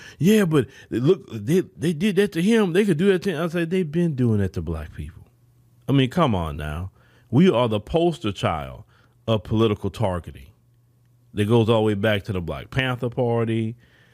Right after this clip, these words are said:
any other leaders we have had,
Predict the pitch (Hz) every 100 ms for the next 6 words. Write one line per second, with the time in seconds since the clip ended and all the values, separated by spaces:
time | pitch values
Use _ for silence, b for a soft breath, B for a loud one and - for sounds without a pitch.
0 | b b _ _ 120 123 113 120 135 127
1 | 127 127 110 123 120 110 117 117 113 107
2 | 104